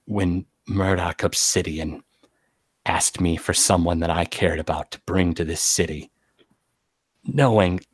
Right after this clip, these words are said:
that he would do it just to torment me, you were the first person I thought of. Thank you, Alice. You truly were a friend. And he drops to his knees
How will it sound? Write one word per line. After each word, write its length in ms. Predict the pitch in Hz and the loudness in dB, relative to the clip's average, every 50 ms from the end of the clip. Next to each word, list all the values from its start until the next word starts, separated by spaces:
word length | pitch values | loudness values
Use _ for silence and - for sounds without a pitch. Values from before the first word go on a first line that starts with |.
| _ - | _ -6
that 140 | - 123 110 | -6 -4 -2
he 140 | 98 101 | -2 -2
would 200 | 98 92 92 87 | -2 -2 -4 -4
do 220 | - 104 101 95 92 | -2 -2 0 2 2
it 180 | 92 90 - _ _ _ | 2 0 -2 _ _ _
just 240 | - - 92 - - | -2 0 0 0 -2
to 100 | - - | -2 -4
torment 540 | - - 113 104 95 90 95 104 107 - - | -2 2 4 4 4 4 4 2 2 2 0
me, 300 | 101 92 87 82 - - _ _ _ - - - _ _ _ _ _ _ _ _ _ _ _ _ _ _ _ _ _ _ _ - | 0 0 0 -2 -6 -12 _ _ _ -20 -20 -20 _ _ _ _ _ _ _ _ _ _ _ _ _ _ _ _ _ _ _ -6
you 220 | - 123 123 104 | 0 2 2 4
were 120 | 101 98 90 | 2 2 0
the 100 | 87 - | 0 -2
first 420 | - - 110 95 - - - - | 0 2 2 4 4 2 0 2
person 360 | - 113 98 - - - 92 | 2 2 2 2 2 0 0
I 120 | 87 90 92 | 0 0 -2
thought 340 | - - 117 107 92 92 | 2 4 4 4 4 2
of. 340 | - - - - - - - - _ _ _ _ _ _ _ _ _ _ _ _ _ _ _ - - _ _ _ _ _ _ _ _ _ _ _ _ _ _ _ _ _ _ | 2 0 0 -2 -4 -10 -14 -18 _ _ _ _ _ _ _ _ _ _ _ _ _ _ _ -20 -20 _ _ _ _ _ _ _ _ _ _ _ _ _ _ _ _ _ _
Thank 320 | - 113 92 87 - - - | 2 2 2 2 -2 -4 -6
you, 200 | 80 71 - - - - _ _ _ _ _ _ _ _ _ _ _ _ | -6 -4 -6 -8 -10 -14 _ _ _ _ _ _ _ _ _ _ _ _
Alice. 640 | - - - 78 78 82 - - - - - - - _ _ _ _ _ _ _ _ _ _ _ _ _ _ _ _ _ _ _ _ _ _ _ _ _ _ _ - | -4 -2 -2 -2 -2 -4 -2 -2 -2 -2 -2 -4 -10 _ _ _ _ _ _ _ _ _ _ _ _ _ _ _ _ _ _ _ _ _ _ _ _ _ _ _ -6
You 160 | 117 113 101 | -4 -4 -2
truly 420 | - - - 123 110 92 92 95 | -2 0 2 4 4 4 2 0
were 300 | 95 95 - 98 90 82 | 0 0 0 0 0 0
a 40 | 82 | -2
friend. 560 | - - - - 98 80 80 80 80 76 - - - - _ _ _ _ _ _ _ _ _ _ _ _ _ _ _ _ _ _ _ _ _ _ _ _ _ _ _ _ - | -2 -4 -2 -2 0 0 0 -2 -4 -4 -8 -10 -12 -16 _ _ _ _ _ _ _ _ _ _ _ _ _ _ _ _ _ _ _ _ _ _ _ _ _ _ _ _ 4
And 120 | 117 123 | 6 8
he 80 | 120 107 | 8 6
drops 720 | - - - 101 90 90 104 113 110 113 - - - - | 6 0 -4 -4 0 4 6 8 8 8 6 4 2 4
to 120 | - 120 | 6 6
his 160 | 110 95 87 | 6 6 4
knees 540 | 92 101 95 95 90 85 82 80 - - - | 2 2 4 4 2 0 -2 -2 -4 -4 -6